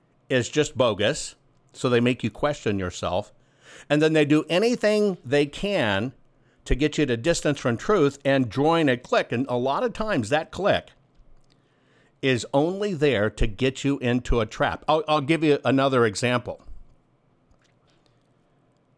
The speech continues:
Many people over these last two years, people that you've listened to, have told you, "It's time to get our guns and get in the street." And I've told you, anytime that crap is said,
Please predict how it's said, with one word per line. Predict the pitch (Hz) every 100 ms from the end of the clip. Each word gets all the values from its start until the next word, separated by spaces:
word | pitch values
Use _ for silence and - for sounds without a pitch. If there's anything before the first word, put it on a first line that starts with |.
| _ _ _ _ _ _ _ _ -
Many | 117 127 180 226 180
people | 113 95 82 85 - - - - - - -
over | 131 131 131
these | 127 120 113
last | 123 131 -
two | 143
years, | 120 90 82 90 - - _ _ _ _ _ -
people | 127 135 135
that | 131
you've | 123 104
listened | 117 120 113
to, | 110 95
have | 120 110
told | - 143 139 -
you, | 92 78 _ _ _ _ _ _ -
"It's | 113 -
time | 139 151 202 214
to |
get | 170 185
our | 190 180
guns | 147 165 156
and | 147 127
get | 151 151
in | 139
the |
street." | 123 - 156 101
And | 110
I've | 180 170
told | 170 170 110
you, | 107
anytime | 151 208 170 180 175
that | 156 151
crap | - 156 160
is | 98 -
said, | - 131 151 170